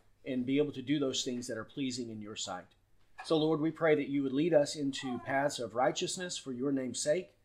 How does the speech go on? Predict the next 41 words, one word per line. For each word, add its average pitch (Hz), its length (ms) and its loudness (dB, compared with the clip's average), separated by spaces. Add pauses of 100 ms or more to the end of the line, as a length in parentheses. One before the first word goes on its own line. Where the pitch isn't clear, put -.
(520)
and 139 140 4
that, 143 100 0
Lord, 147 220 2
that 135 100 -2
you 143 160 0
would 135 100 0
lead 151 220 2
us 147 240 4
into 147 460 -2
the 120 120 -6
blessed 135 380 -2
life. 92 240 -6 (580)
And 127 140 -4
it 123 80 -4
is 123 160 -6
in 123 80 -10
Christ's 143 380 -6
name 131 100 -4
that - 100 -8
we 117 60 -10
pray. 98 320 -12 (300)
Amen. 104 260 -8 (580)
All 220 120 8
right, 233 320 6
so 170 360 10 (840)
here 220 180 8
we 233 160 6
begin 185 480 6
the 160 240 2
Sermon 196 340 6
on 165 140 6
the 135 60 4
Mount. 147 340 4
And 147 100 0
again, 156 220 2
as 165 140 4
I 151 180 10
mentioned 170 320 4
earlier, 151 380 8
this 160 240 4
is, 160 340 4